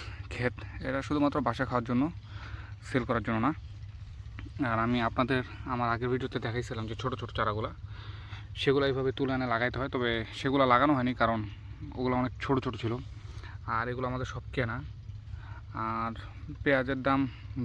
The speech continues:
যখন থেকে অনেক হাই যাচ্ছিল, তখন থেকে আমরা সবাই, উম, গ্রামের বেশিরভাগ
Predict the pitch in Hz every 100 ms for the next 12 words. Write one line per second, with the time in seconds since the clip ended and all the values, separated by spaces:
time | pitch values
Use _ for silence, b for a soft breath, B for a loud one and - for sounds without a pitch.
0 | 113 123 135 135 131 131 123 - 127 131
1 | 123 - 143 156 - B B B B B
2 | B B 135 127 135 135 131 131 - 120
3 | 120 110 - 107 127 - - 131 127 131
4 | 127 - - - - - - 123 147 175
5 | 160 135 151